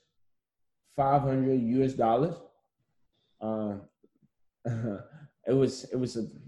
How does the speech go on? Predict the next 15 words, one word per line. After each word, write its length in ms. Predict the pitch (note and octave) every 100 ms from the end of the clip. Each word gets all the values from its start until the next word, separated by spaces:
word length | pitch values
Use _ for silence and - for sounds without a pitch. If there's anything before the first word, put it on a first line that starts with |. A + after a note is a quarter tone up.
| -
really 400 | G#2+ C3 B2+ G#2+ -
a 60 | G#2
lot 420 | A2 A#2 A#2 A#2+
of 60 | A2+
money 260 | A#2+ A#2+
back 480 | A2 - A2 A2 G#2
then. 320 | A#2+ C3+ C#3+ - - - _ _ _ _ -
And 560 | A#2+ A#2 A#2 A2+ A2 A2+ _ _ _ _ _ -
I 80 | A#2
remember 360 | B2 C3+ B2+
I 40 | B2
met 260 | A#2+ B2
this, 300 | B2 B2+ -
this 240 | - A#2+ -
guy. 540 | B2+ A#2+ A#2 A#2 A#2